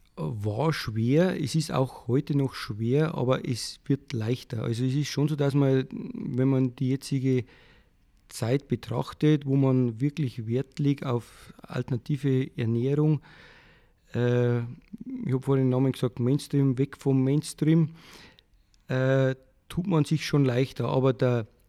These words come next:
konventionelle Bauer ist noch nicht, speziell in unserer Region, aufgeschlossen, äh, umzustellen und was Neues zu probieren. Aber wir sind da drauf und dran und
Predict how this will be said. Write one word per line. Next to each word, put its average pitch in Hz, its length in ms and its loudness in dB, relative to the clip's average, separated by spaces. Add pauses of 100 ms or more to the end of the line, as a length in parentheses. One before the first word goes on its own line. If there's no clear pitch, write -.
(120)
konventionelle 139 720 4
Bauer 143 540 2
ist - 320 -6
noch - 300 -4
nicht, 143 580 -4
speziell 135 460 -2
in 123 100 2
unserer 143 220 0
Region, 139 400 0
aufgeschlossen, 135 960 -2 (600)
äh, 123 380 0 (100)
umzustellen 135 800 0
und 123 260 -2
was 120 220 -4
Neues 123 240 -2
zu 123 140 -6
probieren. 113 480 -2
Aber 113 160 -2
wir 123 80 2
sind 139 260 0
da 127 80 2
drauf 123 320 -2
und 120 180 -2
dran 135 220 2
und 139 200 2